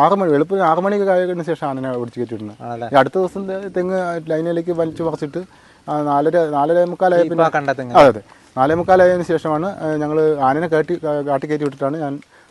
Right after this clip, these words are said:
Speaker 1: പശു, ഞങ്ങൾ പശുവിനെ കറന്നത്.
Speaker 2: ആണല്ലേ?
Speaker 1: ഫോറസ്റ്റുകാരെ വിളിച്ചാൽ അവർ വരും. അവർ വരും, അവർ പുറകെ ഇങ്ങനെ എന്താ പറയുക, ഏ, ഒരു പ-, ആനനെ ഓടിക്കാന്നുള്ള ഒരു ചിന്ത തന്നെ. അവർക്കാരെ മൃഗങ്ങൾ തിന്നിട്ട് വയറ് നിറച്ച് പൊക്കോട്ടെ എന്നുള്ള ഒരു ചിന്തയാണ്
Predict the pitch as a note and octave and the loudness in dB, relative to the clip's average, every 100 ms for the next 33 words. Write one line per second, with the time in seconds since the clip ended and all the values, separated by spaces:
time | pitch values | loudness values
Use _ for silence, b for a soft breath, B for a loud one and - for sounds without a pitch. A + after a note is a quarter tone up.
0 | - B2+ C#3 B2+ B2+ A#2+ - A2+ G2 F2+ | -8 -6 -6 -4 -6 -6 -8 -10 -8 -12
1 | G2 - A#2 A2+ A2 _ - A2 F#2 - | -14 -20 -18 -18 -20 _ -6 -4 -4 0
2 | B2+ F#3 G3+ A#3+ B3+ C4+ C4 C#3+ - C3 | 4 4 4 8 8 8 6 4 -6 -8
3 | A#2+ B2 F3+ G3 C4 G3 G#3+ G#3+ G3 G3+ | -4 0 2 2 4 4 4 2 2 2
4 | G3+ G3+ G#3 G3+ G3+ G3+ F#3+ F#3+ F3+ b | 2 2 0 -2 0 2 4 2 0 b
5 | b b b E3 E3+ E3 E3 E3+ F3+ E3+ | b b b -4 0 0 0 0 0 -2
6 | D3 D3+ D3 D#3 F3 E3+ E3 E3 F#3 F#3+ | -2 2 2 0 0 2 2 2 0 0
7 | G3+ G3+ G#3 G#3 G#3 G#3+ A3 G#3+ D3 - | -2 2 2 2 0 2 4 6 4 4
8 | F#3 G3 G#3 G3+ F#3+ F#3+ F#3 F#3 F#3 F#3+ | 2 4 2 0 -6 -10 -10 -10 -4 -2
9 | F#3+ G3+ G#3 A3 G3 G3 G3 G3+ F#3+ G3+ | 0 0 2 2 2 -2 2 4 6 4
10 | G3+ G3+ F#3 F3+ F#3+ G3 G3+ G3+ G3 G3 | 0 -2 -4 -2 0 0 0 -2 -2 -10
11 | F3+ F#3+ G3+ F#3+ | -6 -2 2 2